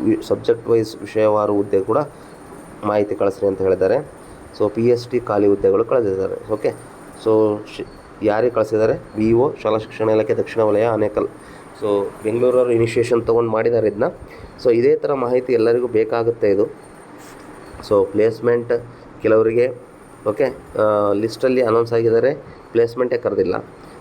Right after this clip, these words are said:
ಕೆಲವ್ರಿಗೆ ಪ್ಲೇಸ್‌ಮೆಂಟ್ ಕರೆದು, ಓಕೆ, ಜಿ ಡಿ ಪಿ ಎ ಕಚೇರಿಗೆ ಕೊಟ್ಟಿದ್ದಾರೆ. So, ಪ್ಲೇಸ್‌ಮೆಂಟ್ ಆಗದೆ ಏನಾಗುತ್ತೆ? ಇಲ್ಲಿದೆ ನೋಡಿ, ಶಿಕ್ಷಕರಿಗೆ ವೇತನ ನೀಡಲು ಸಾಧ್ಯವಾಗೋದಿಲ್ಲ.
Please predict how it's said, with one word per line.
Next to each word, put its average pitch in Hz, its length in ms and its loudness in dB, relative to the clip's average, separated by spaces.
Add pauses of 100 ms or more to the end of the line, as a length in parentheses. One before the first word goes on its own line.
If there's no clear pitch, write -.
ಕೆಲವ್ರಿಗೆ 110 280 2
ಪ್ಲೇಸ್‌ಮೆಂಟ್ 120 480 -2
ಕರೆದು, 127 420 0 (380)
ಓಕೆ, 135 260 -2 (140)
ಜಿ 107 100 2
ಡಿ 117 100 0
ಪಿ 117 100 0
ಎ 113 40 2
ಕಚೇರಿಗೆ 110 400 0
ಕೊಟ್ಟಿದ್ದಾರೆ. 95 440 2 (540)
So, 104 120 4
ಪ್ಲೇಸ್‌ಮೆಂಟ್ 120 540 0
ಆಗದೆ 120 440 0 (600)
ಏನಾಗುತ್ತೆ? 113 500 2 (1160)
ಇಲ್ಲಿದೆ 101 260 4
ನೋಡಿ, 107 200 2
ಶಿಕ್ಷಕರಿಗೆ 117 560 -2
ವೇತನ 110 340 2
ನೀಡಲು 110 360 2 (840)
ಸಾಧ್ಯವಾಗೋದಿಲ್ಲ. 98 960 0